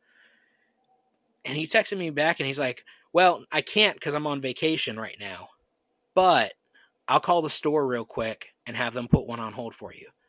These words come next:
I was like, "Dude, your customer service is phenomenal. Like, you need to be the face of Ollie's."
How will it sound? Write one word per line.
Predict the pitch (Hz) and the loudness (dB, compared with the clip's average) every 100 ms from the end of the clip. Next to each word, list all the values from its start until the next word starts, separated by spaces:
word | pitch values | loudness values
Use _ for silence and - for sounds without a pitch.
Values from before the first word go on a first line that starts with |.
| _ _ _ _ - | _ _ _ _ -10
I | |
was | 139 | 0
like, | 160 139 _ _ _ - | 0 0 _ _ _ -4
"Dude, | 247 190 - - _ _ _ - | 2 2 2 -6 _ _ _ 2
your | 208 | 2
customer | 226 202 196 - 196 190 | 4 2 0 -2 -4 -4
service | - 143 139 147 - - | -2 -2 0 -2 -4 -4
is | 135 123 | -4 -4
phenomenal. | - 120 117 113 87 - - | -6 -6 -4 -4 -8 -18 -10
Like, | 123 - | -10 -8
you | 139 180 | -4 -4
need | 190 180 | -2 -6
to | 160 | -4
be | 151 | -4
the | 135 | -4
face | - 131 139 | -4 -4 -4
of | 113 | -6
Ollie's." | 92 90 - - - | -12 -18 -20 -16 -16